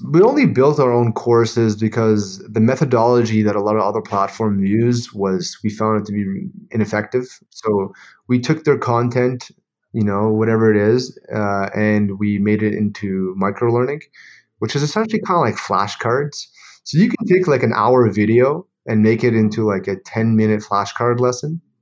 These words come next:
with the same content, right? But without all the other you know, wasted words and gestures and motions that are, it's, it's incredible. If you're looking just for content,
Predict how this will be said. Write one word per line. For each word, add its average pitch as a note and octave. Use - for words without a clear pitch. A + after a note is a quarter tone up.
with A#2
the A#2+
same E3+
content, D#3+
right? C3
But B2
without D3
all D3
the C#3+
other C3
you B2
know, G#2+
wasted B2
words A2+
and G2
gestures G#2+
and G2
motions G#2
that G2+
are, F#2
it's, B2
it's -
incredible. C3+
If -
you're C#3
looking D#3+
just C3
for C3
content, B2+